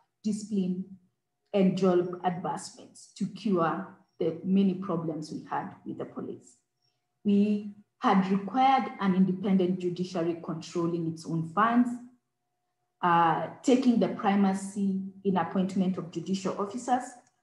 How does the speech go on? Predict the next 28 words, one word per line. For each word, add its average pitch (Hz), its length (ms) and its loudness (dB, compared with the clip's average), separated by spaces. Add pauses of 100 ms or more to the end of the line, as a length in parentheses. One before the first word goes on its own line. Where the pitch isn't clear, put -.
(400)
But 233 180 2
now 285 260 6
we 233 60 2
are 190 120 2
here. 185 280 -2
Where 208 220 2
are 170 180 0
we? 156 120 -8 (640)
Of 220 200 0
course, 277 280 4
there 277 160 0
was 214 180 4
a 185 180 0
framework. 202 480 0 (320)
A 170 140 -4
framework 254 400 4
has 190 220 -2
been 165 160 -4
set 165 260 -6
up. - 180 -8 (320)
Offices 226 480 2
have 175 160 2
been 175 220 -2
opened, - 440 -6 (340)
and 202 180 4
personnel 180 600 -2
has 165 240 -4
been 165 280 -6